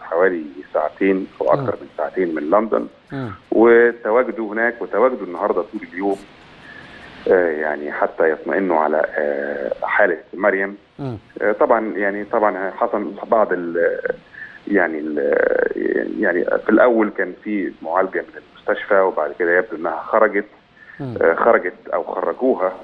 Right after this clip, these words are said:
Speaker 1: آه،
Speaker 2: مم.
Speaker 1: في ميعاد بدري،
Speaker 2: مم.
Speaker 1: أو قبل أن يطمئنوا نهائيًا إن هي شفيت بشكل كامل،
Speaker 2: تمام.
Speaker 1: حصل مضاعفات.
Speaker 2: تمام.
Speaker 1: آه، أعيدت إلى المستشفى مرة أخرى.
Speaker 2: مم.
Speaker 1: آه، هي الآن حالتها، آه، مستقرة.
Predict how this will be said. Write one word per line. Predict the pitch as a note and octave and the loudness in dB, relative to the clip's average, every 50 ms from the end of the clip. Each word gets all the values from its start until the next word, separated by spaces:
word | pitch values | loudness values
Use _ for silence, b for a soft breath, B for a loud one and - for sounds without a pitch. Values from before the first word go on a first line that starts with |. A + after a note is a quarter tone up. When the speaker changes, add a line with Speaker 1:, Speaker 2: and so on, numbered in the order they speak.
| - - | -6 -4
Speaker 1:
آه، | D#3 C#3+ | -2 0
Speaker 2:
مم. | C#3 C3 A2 | 0 0 -2
Speaker 1:
في | F2+ | -2
ميعاد | E2+ E2+ E2+ F#2 F#2+ F#2 F2 - - E2 D2+ D2+ - | 0 2 2 4 2 2 0 -4 -8 -10 -10 -2 0
بدري، | G2 G2+ - - D#2+ D2+ - - _ _ _ _ - | 0 0 0 -2 -8 -10 -16 -18 _ _ _ _ -8
Speaker 2:
مم. | - C#3+ C#3+ B2+ G2 E2+ B B B B B B - | -6 -4 -4 -4 -6 -8 B B B B B B -4
Speaker 1:
أو | - | 0
قبل | - - C3 A#2 A2 G#2 | 2 2 2 2 2 0
أن | G2 G2+ | 0 0
يطمئنوا | F#2+ F#2 - - A2 B2+ B2+ A#2 G2+ | -2 -4 -4 -4 -4 -2 -2 -2 -2
نهائيًا | G2 F2 F#2+ G#2 F#2+ C3+ C#3 A2+ F2+ | -4 -4 -4 -2 -2 0 0 0 -2
إن | E2 - D#2 E2 E2 E2 | -4 -6 -10 -10 -10 -8
هي | G2+ G2+ F#2 E2 E2+ - - | -4 -2 -2 -2 -2 -2 -4
شفيت | G2+ - - E2 D#2 - - | -4 -2 0 0 -2 -2 -2
بشكل | - - F#2 - - - - - | -4 -4 -4 -4 -6 -8 -4 0
كامل، | G2+ G2+ G#2 G2+ G2+ G2 G2 - - - | 2 2 2 2 0 -2 -4 -6 -10 -6
Speaker 2:
تمام. | - A2 - | -4 -2 -2
Speaker 1:
حصل | - F#2+ D#2 | -2 -4 -6
مضاعفات. | D#2 D#2 D#2+ D2+ C#2 C#2 C#2 - - G#2 G#2+ G2+ - - - - - D#2+ E2 - | -6 -4 -2 -2 -2 -2 -2 2 4 4 4 4 2 -4 -16 -14 -12 -12 -12 -10
Speaker 2:
تمام. | - B2 B2 A#2+ G2+ - - - _ _ - | -12 -12 -12 -12 -14 -16 -20 -20 _ _ -2
Speaker 1:
آه، | - E2+ - - | 0 2 4 4
أعيدت | D#2 F2 A2 C#3+ - F2+ E2+ - | 4 4 4 4 4 2 2 0
إلى | F2 E2 | -2 -4
المستشفى | D2+ D#2 D2+ - - G#2 F#2+ - - | -4 -6 -4 -2 -2 -2 -2 -2 -2
مرة | E2+ F2+ F2+ - D2+ D2 - | 0 0 2 2 0 0 0
أخرى. | F#2 F2+ - - F#2 F#2+ G2 - - - - | 0 0 2 2 2 2 0 -2 -6 -10 -10
Speaker 2:
مم. | C#3+ C#3 B2 G#2 - - - | -8 -8 -8 -10 -10 -2 2
Speaker 1:
آه، | - A#2 A#2 | 4 6 6
هي | A#2 D3 D#3 D3+ | 6 4 2 2
الآن | C#3 C#3+ D3 D3+ D3 | 2 2 2 0 0
حالتها، | - - A#2 B2 C3+ C3 - B2 A#2 A2+ A#2 A#2 G#2+ | -2 -4 -4 -4 -4 -4 -4 -2 0 2 2 2 2
آه، | - - E2+ F2 F2+ F2+ | 0 -2 -4 -4 -4 -4
مستقرة. | F2 F2+ F2+ - - - - - G2 G2 F#2+ G2 G#2 A#2 | -6 -8 -12 -10 -8 -8 -2 2 2 2 4 4 4 2